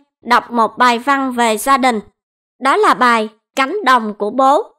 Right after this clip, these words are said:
của tác giả Nguyễn Ngọc Thuần. Rồi, bây giờ các em hãy lắng nghe cô đọc bài văn nhé. Cánh đồng của bố. Bố tôi vẫn nhớ mãi cái ngày tôi khóc, tức cái ngày tôi chào đời.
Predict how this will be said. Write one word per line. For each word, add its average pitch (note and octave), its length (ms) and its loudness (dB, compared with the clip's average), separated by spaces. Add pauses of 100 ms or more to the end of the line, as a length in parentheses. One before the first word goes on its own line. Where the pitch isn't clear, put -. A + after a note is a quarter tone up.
(120)
của G3+ 220 0
tác E4+ 220 -4
giả A3+ 300 -2
Nguyễn C4 460 -2
Ngọc D4 200 0
Thuần. A#3 280 0 (1000)
Rồi, B3 320 0 (140)
bây C#4+ 140 0
giờ B3 280 0
các D4+ 120 -4
em D4+ 260 0
hãy A3 220 -2
lắng C#4 280 -4
nghe D4+ 340 -2
cô B3+ 100 -2
đọc A#3 220 -4
bài A3+ 220 0
văn B3+ 280 -2
nhé. B3+ 260 0 (1000)
Cánh F4 260 -2
đồng A#3+ 280 2
của G#3+ 180 -4
bố. C#4 380 2 (680)
Bố D#4+ 160 4
tôi D4+ 360 4
vẫn A3 340 -4
nhớ D4+ 160 0
mãi G#3+ 300 0
cái D4+ 260 -2
ngày D4 420 0
tôi C#4 140 0
khóc, E4+ 240 0 (560)
tức - 220 0
cái F#4+ 140 0
ngày C#4+ 320 0
tôi D#4 260 0
chào C4 260 0
đời. A3 320 0